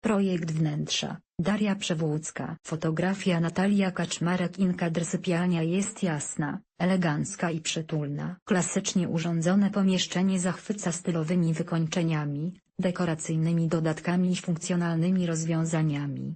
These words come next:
To niezwykle przyjemne miejsce nie tylko na odpoczynek. W sypialni udało się bowiem stworzyć miejsce do pracy ze sporym biurkiem i malowniczym widokiem. Ściana za łóżkiem wykończona została delikatną sztukaterią w jasnym kolorze i dwoma stylowymi kinkietami. Piękne siedemdziesięciometrowe mieszkanie.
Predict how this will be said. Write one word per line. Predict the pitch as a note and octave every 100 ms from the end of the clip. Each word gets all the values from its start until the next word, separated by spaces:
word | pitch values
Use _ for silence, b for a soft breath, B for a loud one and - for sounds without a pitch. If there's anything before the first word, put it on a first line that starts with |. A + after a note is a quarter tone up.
| -
To | F#3
niezwykle | F3 D#3+ E3 F#3 E3 D#3+
przyjemne | - F3+ F3 F#3+ F3+ E3+
miejsce | E3+ F3+ - E3+
nie | D#3+ D#3
tylko | F#3+ G3+ F3+
na | F3 E3
odpoczynek. | D#3+ - D#3 - C#3 A#2 - - -
W | -
sypialni | F#3 G3 G3+ G3+ F3
udało | E3+ E3+ F3 E3+
się | F#3
bowiem | F3 F3 F#3+ F#3
stworzyć | F3+ - F3+ G3 G3 F3+
miejsce | G#3 A#3+ - - F3
do | F3
pracy | F#3 F#3+ E3 -
ze | E3 D#3+
sporym | - F3 F3+ F3
biurkiem | E3 D#3 D#3 - D#3+ E3
i | F#3
malowniczym | F3 E3 D#3 F#3+ G3+ G3 E3+
widokiem. | F3 D#3+ D3+ - D3+ F#3 -
Ściana | - - A3 A3 E3+
za | D#3+ D#3+
łóżkiem | F3+ G3+ - F#3+ F3
wykończona | E3 F3 E3 D#3 E3+ E3
została | D#3+ E3 - E3 D#3
delikatną | D#3 D#3 - E3+ - E3+ D#3+
sztukaterią | - F3+ F3 E3 F#3+ G#3 F#3+ F3
w | E3+
jasnym | F3 - F#3 F3
kolorze | E3+ D#3+ F#3 F#3 E3+
i | D#3+
dwoma | D#3+ F#3+ F#3
stylowymi | E3+ - E3+ D#3 F#3 F3
kinkietami. | F3+ F#3 E3+ E3+ E3+ E3 D3+ D3+ E3 -
Piękne | G3+ G3+ G3+ F#3+
siedemdziesięciometrowe | E3+ D#3 D#3 D#3 D#3 - A3 A3+ F#3 F3 F3 F#3+ G#3 G3+
mieszkanie. | F3+ E3+ - D3 C3+ C3+ D3+